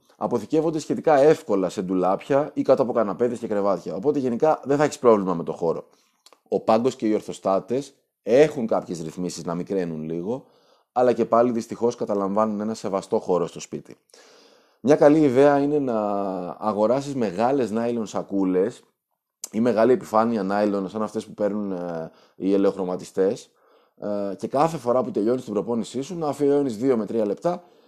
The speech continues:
για να σκεπάζεις καλά τον εξοπλισμό σου και να τον αφήνεις στο μπαλκόνι.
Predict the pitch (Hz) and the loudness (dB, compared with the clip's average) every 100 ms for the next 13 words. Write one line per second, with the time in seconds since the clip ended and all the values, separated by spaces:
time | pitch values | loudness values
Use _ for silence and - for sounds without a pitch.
0 | _ 113 123 123 123 127 135 123 - 101 | _ -4 -2 -2 2 2 2 -2 -2 0
1 | 87 101 131 123 107 98 90 90 80 90 | 2 2 2 0 -6 -6 -8 -8 -6 -4
2 | 90 - 151 147 117 113 107 139 147 117 | -6 -6 -8 -4 -4 -2 -4 -4 -4 0
3 | 113 98 98 82 | 0 2 -4 -4